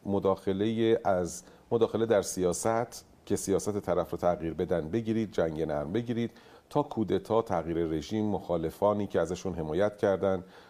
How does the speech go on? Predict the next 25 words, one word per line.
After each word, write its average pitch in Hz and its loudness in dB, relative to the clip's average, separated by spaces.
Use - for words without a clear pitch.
تا 147 6
سر-، 92 0
فتح 98 -2
سرزمین. 80 0
این 156 4
کارها 120 2
رو 123 2
می‌کردن. 73 -2
چرا؟ 110 4
دکترین 160 2
مونرو 127 2
خیلی 110 0
معروفه. 82 -2
اه، 57 -2
یکی 127 2
از 95 2
رؤسای 98 2
جمهور 90 0
آمریکا 85 0
بود 160 0
و 117 4
حدود 135 2
دویست 92 0
سال 80 2
پیش 92 -6